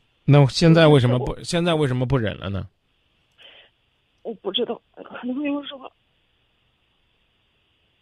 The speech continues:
Speaker 2: 太多，太多了吧。我有时候我也在想，是不是我计较太多？
Speaker 1: 其实你恰恰是因为计较的太少了。你跟他说，并不是要跟他闹，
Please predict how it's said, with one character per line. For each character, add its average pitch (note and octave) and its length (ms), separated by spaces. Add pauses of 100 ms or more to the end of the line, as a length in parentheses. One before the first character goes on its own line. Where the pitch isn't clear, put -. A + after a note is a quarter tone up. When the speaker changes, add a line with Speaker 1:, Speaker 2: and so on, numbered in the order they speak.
(340)
Speaker 2:
太 - 220
多， A3 180
太 - 180
多 - 200
了 G#3 100
吧。 - 160 (600)
我 C4 140
有 C4+ 120
时 B3+ 60
候 C4 60
我 A#3+ 160
也 A#3 100
在 - 160
想， G3 240
是 - 160
不 A#3 80
是 A#3 80
我 A#3+ 140
计 A#3+ 160
较 - 200
太 - 140 (120)
多？ - 200 (1040)
Speaker 1:
其 - 180
实 D3+ 120
你 B2 160
恰 D3 200
恰 C3 140
是 B2 160
因 B2+ 140
为 B2 240
计 C3+ 180
较 A2 160
的 G2+ 100
太 G#2 220
少 - 320
了。 - 160 (1300)
你 A#2 160
跟 E3+ 160
他 F3 100
说， F3 460
并 C#3+ 160
不 A2 80
是 D3 100
要 C3 100
跟 C3+ 140
他 C#3 80
闹， F3 360